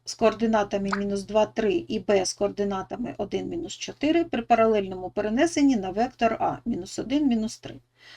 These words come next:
Тобто до кожної координати, першої і другої, треба додати відповідні координати вектора А. Мінус два додати мінус один, три додати мінус три.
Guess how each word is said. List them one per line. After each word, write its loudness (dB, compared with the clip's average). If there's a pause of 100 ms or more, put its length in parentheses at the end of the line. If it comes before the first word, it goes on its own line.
(120)
Тобто -2
до 2
кожної 6
координати, 0 (420)
першої 2
і -4
другої, 4
треба 2
додати 6
відповідні 0
координати -2
вектора -4
А. -4 (2000)
Мінус 4
два 6
додати -2
мінус -4
один, 4 (640)
три 6
додати 4
мінус 0
три. -10